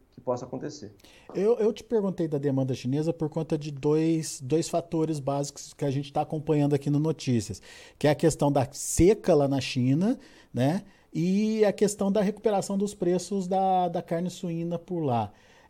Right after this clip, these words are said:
Speaker 2: É, é, m-, mesmo, mesmo diante dessas condições ou dessa situação, é, talvez não seja uma demanda tão mais agressiva do que já está prevista.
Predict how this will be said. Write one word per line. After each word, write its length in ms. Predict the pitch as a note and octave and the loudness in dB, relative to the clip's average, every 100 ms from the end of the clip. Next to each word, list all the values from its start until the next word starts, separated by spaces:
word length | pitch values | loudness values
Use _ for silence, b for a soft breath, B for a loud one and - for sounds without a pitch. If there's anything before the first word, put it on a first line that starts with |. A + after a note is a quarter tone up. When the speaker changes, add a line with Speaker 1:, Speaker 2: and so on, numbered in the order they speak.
| - | -6
Speaker 2:
É, 800 | C#3 C#3 C#3 C3+ C3+ C3 B2+ B2 b b b _ _ | -2 0 2 2 2 2 2 -2 b b b _ _
é, 200 | D3 D3 - | -4 -4 -6
m-, 140 | F3 - F#3 C#3+ C3 - | -10 -8 -10 -10 -10 -2
mesmo, 480 | E3+ A3 C4 C4+ - D#3 | 4 6 6 2 0 0
mesmo 320 | E3 A3+ B3 | 4 4 4
diante 460 | A#3+ A3 G#3+ G#3+ G3+ | 0 0 2 0 -2
dessas 540 | F3 F#3 G3 G3+ F3+ | 2 2 2 0 -4
condições 840 | - F#3 F3 D#3+ D3 - F3+ A3+ F3+ | -4 -4 -2 -4 -6 -6 -2 0 0
ou 80 | D#3 | 2
dessa 420 | D3+ D#3 - D3+ | 2 0 -2 -4
situação, 920 | - D#3 - C#3 - - E3+ A#3 C4+ B B B - | -4 -8 -4 -4 -4 -4 0 2 0 B B B 0
é, 720 | E3+ E3+ E3 D#3 D#3 D#3 D3 - | 4 4 4 2 2 2 0 0
talvez 520 | G3+ D#3 E3+ G3+ A#3 | 0 4 4 6 6
não 160 | B3 | 4
seja 500 | B3 - A3 A#3+ G#3+ | 2 2 2 4 4
uma 220 | A#3 A3+ G#3+ | 2 2 -2
demanda 480 | G#3 G3+ G3 G3+ | 0 0 0 0
tão 280 | G3 - G#3 | -2 -2 -2
mais 480 | G#3 F#3 F#3+ G3+ F#3 | 0 -2 0 0 0
agressiva 560 | F#3+ F3 E3+ - G3+ G#3 | 0 0 -2 -2 0 0
do 120 | G3 | -2
que 160 | G3+ F#3 | -2 -2
já 160 | G3 | -2
está 240 | F#3+ - F3 | -2 -4 -2
prevista. 600 | E3 C3 A2 G2 - | 0 0 -2 -6 -10